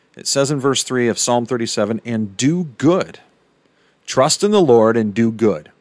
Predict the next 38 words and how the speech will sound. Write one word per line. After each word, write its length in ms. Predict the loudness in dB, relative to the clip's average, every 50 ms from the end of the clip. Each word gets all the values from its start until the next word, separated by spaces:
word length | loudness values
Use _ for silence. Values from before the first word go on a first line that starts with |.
| _ _ _ _ _ _ _ _ _ _ _ _ _ _ _ _ _ _ _
And 300 | -14 -12 -10 -8 -6 -4
that 220 | 0 0 0 0 0
means 320 | 0 -2 -2 -2 -4 -6
just 240 | -6 -6 -6 -6 -6
carry 340 | -4 -2 0 0 2 2 2
on 240 | 0 0 0 -2 -4
and 220 | -6 -8 -8 -8
following 400 | -6 -4 -2 0 0 -2 -2 -2
along 320 | -2 -2 -2 -2 -2 -4
with 180 | -6 -6 -6 -4
what 160 | -6 -6 -6
God 240 | -4 -6 -4 -4 -4
would 160 | -4 -4 -4
have 240 | -4 -4 -8 -8 -8
you 80 | -12 -12
to 140 | -10 -10
do. 260 | -8 -6 -6 -8 -8 -12 _ _ _ _ _ _ _ _ _ _ _ -8
Just 280 | -4 -2 -2 -2 -2
keep 220 | -4 -6 -6 -4 -2
doing 320 | -2 0 0 0 -2 -2
what 100 | -2 -2
the 100 | -2 -2
Lord 280 | 0 0 0 0 -2 -2
tells 300 | -4 -4 -4 -4 -6 -8
you. 100 | -16 -18 _ _ _ _ _ -8
Just 200 | -4 -2 0 0
stay 260 | 0 0 0 2 2
about 340 | 2 2 2 2 0 0 0
your 120 | -2 -4
Father's 760 | -4 -6 -8 -6 -6 -6 -6 -6 -6 -6 -6 -6 -6 -8 -8 -8 _ _ _ _ _ _ _ _ _ _
business. 560 | -6 -4 -2 -2 -2 -6 -8 -8 -10 -12 -14 _ _ _ _ _ _ _ _ _ _ _
We 80 | -4 0
get 160 | 2 2 4
that 180 | 4 4 4 4
example 340 | 2 0 0 0 0 0 -2
from 160 | -4 -4 -4
Jesus 360 | -2 -2 -2 -2 -2 -4 -4
Christ 420 | -2 0 0 2 0 -2 -4 -8